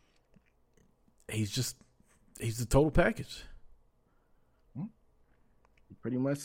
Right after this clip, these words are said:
Speaker 2: you pretty much summed it up right there.
Speaker 1: Uh, the match we skipped earlier, the A E W Women's World Title match. I don't know how I skipped this one, 'cause this, this is the one I'm looking forward to. Uh, Jamie Hayter versus Toni Storm.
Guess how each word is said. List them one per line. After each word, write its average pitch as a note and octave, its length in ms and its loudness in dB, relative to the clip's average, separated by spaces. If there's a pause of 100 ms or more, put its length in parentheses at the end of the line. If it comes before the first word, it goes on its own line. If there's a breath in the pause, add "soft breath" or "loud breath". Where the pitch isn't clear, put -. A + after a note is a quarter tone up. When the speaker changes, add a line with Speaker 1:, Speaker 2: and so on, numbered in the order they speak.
(160)
Speaker 2:
you C#3 100 -4
pretty D3 220 -4
much D3 200 0
summed D#3 320 -6
it D#3+ 80 -10
up E3+ 140 -6
right - 240 -8
there. D#3+ 300 -4 (1200 loud breath)
Speaker 1:
Uh, A2+ 280 2
the A2+ 140 2
match F3 240 4
we D3+ 100 4
skipped - 400 4
earlier, G#2+ 380 0
the F#2+ 200 -6
A C#3+ 40 4
E C#3 100 4
W A2 340 2
Women's A2+ 360 2
World G2+ 260 -2
Title G2 260 -2
match. E2+ 220 -8
I A#2 80 -4
don't B2 140 -2
know E2+ 60 -4
how A2 260 -4
I - 40 -4
skipped - 360 -10
this G#2 200 -6
one, D#2 120 -12
'cause E2 160 -12
this, B2+ 280 -2 (400 loud breath)
this F3+ 120 12
is F#3+ 120 8
the B2+ 60 6
one A#2 180 6
I'm D#3 220 6
looking G2 220 0
forward F#2 380 -2
to. G2 260 -4 (800 soft breath)
Uh, G2 200 -2
Jamie B2+ 400 4
Hayter C#3 260 6
versus A#2 320 2
Toni B2+ 300 4
Storm. A3 380 -2